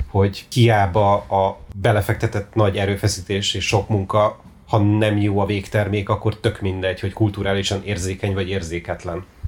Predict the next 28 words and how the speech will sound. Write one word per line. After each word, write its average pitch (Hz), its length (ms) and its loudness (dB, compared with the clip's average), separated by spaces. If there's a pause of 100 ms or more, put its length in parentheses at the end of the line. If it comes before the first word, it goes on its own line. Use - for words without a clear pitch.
(240)
És 156 220 4
amennyire 165 560 6
ki 156 160 2
tudtam 139 400 0
venni 131 600 0
a 113 360 4
visszhangokból, 120 960 4
én 113 140 4
nem 110 200 4
láttam 104 500 2
a 104 40 2
Mulan 104 320 2
filmet, 95 460 0
úgyhogy 101 220 0
nem 98 180 4
tudok 98 320 -2
nyilatkozni, 110 580 2
de 107 120 2
a 98 80 2
visszhangokból 101 640 0
azt 92 160 -4
vettem 98 360 0
ki, - 100 -4
hogy 90 120 -2
nem 87 160 -2
egy 85 160 -4
jó 85 160 -4
film. 85 260 -8